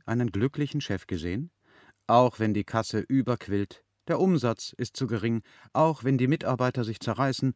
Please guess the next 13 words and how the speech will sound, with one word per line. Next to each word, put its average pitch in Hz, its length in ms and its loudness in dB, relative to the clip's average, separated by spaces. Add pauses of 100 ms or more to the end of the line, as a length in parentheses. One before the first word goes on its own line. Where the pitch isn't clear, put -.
(180)
sie 85 280 -6
tun 135 320 0
zu 85 220 -8
wenig, 85 440 -6 (480)
auch 95 180 -6
wenn 87 120 -4
die 73 100 -10
Lohnkosten 101 640 -4
sinken, 85 480 -8 (160)
sie 120 460 -2
sind 87 440 -8 (100)
zu 113 280 -4
hoch. - 380 -10